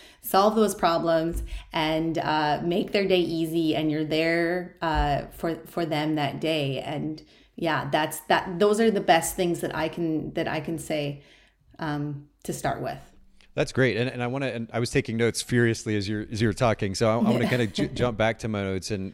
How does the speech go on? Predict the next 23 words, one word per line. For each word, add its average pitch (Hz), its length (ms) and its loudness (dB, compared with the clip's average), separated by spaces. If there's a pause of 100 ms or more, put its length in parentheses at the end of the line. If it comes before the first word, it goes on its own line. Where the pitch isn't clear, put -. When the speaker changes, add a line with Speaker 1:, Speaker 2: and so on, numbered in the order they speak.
Speaker 2:
rehash 104 380 -2
the, 101 180 -6
some 101 160 -8
of 87 80 -6
these. 87 160 -4
So 110 240 0
we 113 100 -2
did, 117 220 2
we 101 80 0
talked 113 220 -2
about 104 160 -2
the 98 80 -4
mindset, 98 560 -2 (420)
establishing 104 560 -4
your 98 120 -4
why 98 220 0
and 98 80 -4
your 90 120 -6
values, 92 360 -2
and 92 120 -6
let 98 240 -4
that 95 240 -4
drive 90 760 -2